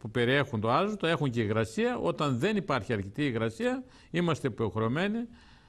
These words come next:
να έχουμε ένα λάστιχο και να το βρέχουμε που και που. Πού βάζουμε αυτό τον κάδο; Σε ένα μέρος που έχει λίγο σκιά, που δεν φυσάει ο αέρας, που είναι ευρύχωρος, να μπορούμε να κινούμεθα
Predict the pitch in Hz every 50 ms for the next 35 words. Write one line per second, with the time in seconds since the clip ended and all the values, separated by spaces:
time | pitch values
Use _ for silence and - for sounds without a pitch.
0 | - - - - - - 147 151 165 - 131 127 127 117 113 120 151 185 175 -
1 | - 190 175 170 - - - 120 110 117 104 117 147 165 160 160 156 156 160 151
2 | 139 - 147 143 - 120 101 - 87 78 - - - - - - - - - -
3 | - - - - - - - - - - - - - - - - - - - -
4 | - - - _ _ - - - - _ - - _ - - _ _ _ - _
5 | _ _ - _ _ - _ - - - _ - _ - 269 208 - - 185 220
6 | 220 185 208 214 226 220 202 220 220 233 233 240 233 - - - - - - -
7 | - 147 - 214 185 185 165 143 151 139 110 82 82 76 78 - - - - -
8 | - - - - - - - - - - - 156 160 165 156 147 151 156 151 143
9 | 135 - - - - 135 135 131 127 120 113 117 110 101 101 - - - 151 165
10 | 196 240 302 320 339 - - - - - - - - - - - - - - -
11 | - - - - - - - - - - 123 117 160 190 185 - 160 - 175 160
12 | 147 135 123 117 110 107 110 123 151 190 226 269 269 - - - - - - -
13 | - - - - - - - - - - - - - - - - 170 190 180 165
14 | 151 139 120 120 160 185 185 190 196 196 190 175 - 160 151 139 120 117 123 139
15 | 170 175 165 151 143 117 - 123 117 127 151 160 165 156 - 180 190 202 202